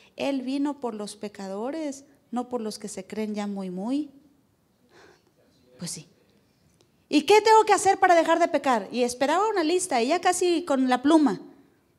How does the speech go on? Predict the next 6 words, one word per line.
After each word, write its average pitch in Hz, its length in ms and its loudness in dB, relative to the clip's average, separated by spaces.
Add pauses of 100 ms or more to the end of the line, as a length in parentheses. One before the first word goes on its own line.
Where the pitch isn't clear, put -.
(140)
"Nada, 302 500 -4
siéntate 311 880 -6 (1400)
en 208 160 -8
todos 320 220 2
los 311 120 -2
servicios 233 580 -6